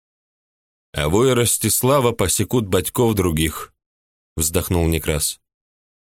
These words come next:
«Кто за тех отомстит?» «Ладно, сбирайся. Стой!»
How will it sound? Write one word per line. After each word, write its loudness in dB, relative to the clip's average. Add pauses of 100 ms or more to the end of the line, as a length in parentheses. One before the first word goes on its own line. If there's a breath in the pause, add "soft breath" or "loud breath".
(280)
«Кто 0
за 0
тех 0
отомстит?» 0 (1040)
«Ладно, 2
сбирайся. 0 (380)
Стой!» 0